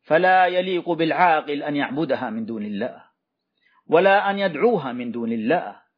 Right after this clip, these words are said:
لأنها لا تخلق شيئا بل هي مخلوقة مربوبة، ولا تستطيع أن تنصر نفسها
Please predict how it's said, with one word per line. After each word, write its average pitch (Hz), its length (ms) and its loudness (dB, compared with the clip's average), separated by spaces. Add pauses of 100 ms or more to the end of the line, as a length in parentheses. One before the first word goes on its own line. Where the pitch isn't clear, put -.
(360)
لأنها 208 600 2
لا 220 220 4
تخلق 220 460 0
شيئا 220 380 2
بل 170 220 0
هي 170 200 0
مخلوقة 170 680 -2
مربوبة، 113 600 -6 (600)
ولا 233 340 4
تستطيع 226 800 0
أن 208 120 -4
تنصر 240 500 2
نفسها 135 640 -6